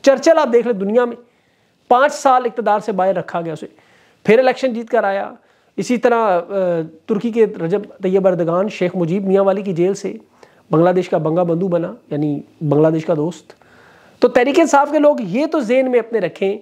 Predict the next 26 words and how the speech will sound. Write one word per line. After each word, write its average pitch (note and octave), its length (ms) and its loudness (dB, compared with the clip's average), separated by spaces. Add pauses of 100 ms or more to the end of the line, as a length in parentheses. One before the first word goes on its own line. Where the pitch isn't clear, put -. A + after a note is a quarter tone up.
(500)
कि B3+ 80 4
इमरान B3 340 4
खान D4 180 0
क्योंकि D4 200 -6
पीछे C#4 400 -4
नहीं F#3+ 160 -2
हट D3+ 160 -8
रहा, F#3 80 -4
मैदान G3 320 0
खाली G#3+ 300 -2
नहीं C#4 120 -6
छोड़ A3+ 280 -2
रहा, B3+ 80 2
लड़ G#3+ 260 0
रहा A#3 160 0
है A3 80 -2
और A#3+ 160 -4
ये C#4 60 -6
खुल F4+ 260 -2
के D#4+ 100 0
लड़ेगा E3+ 240 -2
नतीजे B3+ 360 -2
की C#4 80 -4
परवाह A#3+ 320 2
किए A3+ 220 -6
बगैर। D#3 600 -4